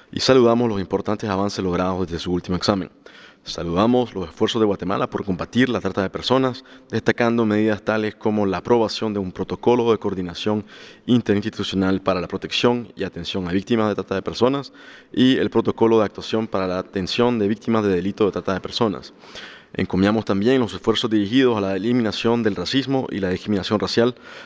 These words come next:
palpables en la oficialización de una política pública para la convivencia y la eliminación del racismo y la discriminación racial. Eh, para este examen, con espíritu fraterno y constructivo, recomendamos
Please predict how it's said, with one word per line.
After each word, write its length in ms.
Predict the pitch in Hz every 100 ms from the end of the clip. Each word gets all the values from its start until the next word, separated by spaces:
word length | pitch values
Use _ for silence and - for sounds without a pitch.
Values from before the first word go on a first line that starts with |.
| - -
palpables 720 | 98 - 120 113 110 - -
en 300 | 101 110 104
la 140 | 104
oficialización 680 | 104 117 107 101 95 107 107
de 60 | 95
una 220 | 95 107
política 300 | 98 - 98
pública 420 | - 101 101 92
para 180 | 87 90
la 120 | 87
convivencia 680 | - 104 101 98 107 - 104 - - - - -
y 80 | 104
la 140 | 92
eliminación 500 | 95 110 104 87 107
del 120 | 104
racismo 500 | 87 - 104 101 98
y 80 | -
la 120 | 95
discriminación 520 | 85 80 90 76 95 87
racial. 340 | 85 110 98 - - - - - - _
Eh, 100 | - -
para 140 | -
este 140 | 87
examen, 360 | 95 117 120 123
con 180 | 107 92
espíritu 400 | - 101 95 104
fraterno 420 | - 92 113 117
y 40 |
constructivo, 580 | 101 98 92 117 123 120
recomendamos 760 | 101 92 90 85 101 85 -